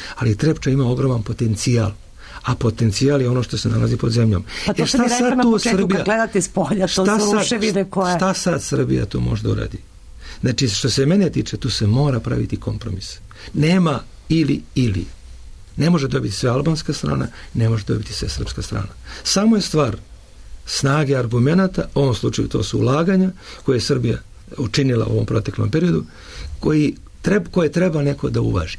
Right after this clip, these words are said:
Speaker 1: Ne znači da će to neko uvažiti. Ali ponovo kažem, ako ne izađete sa tim,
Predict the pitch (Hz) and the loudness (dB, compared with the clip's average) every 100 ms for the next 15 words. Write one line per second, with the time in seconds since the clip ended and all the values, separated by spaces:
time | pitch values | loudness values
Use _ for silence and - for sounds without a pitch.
0 | - 147 147 160 233 233 190 175 175 147 | -2 0 2 4 2 2 0 0 0 0
1 | 123 104 98 - - - - - - - | -2 -4 -6 -10 -14 -18 -20 -18 -8 -2
2 | 113 170 220 190 - 107 - - - - | 0 4 4 2 0 -4 -6 -12 -16 -16
3 | - - 139 - 170 165 214 226 160 - | -12 -4 -2 2 2 4 4 2 0 -2
4 | 143 143 127 117 | -2 0 0 -2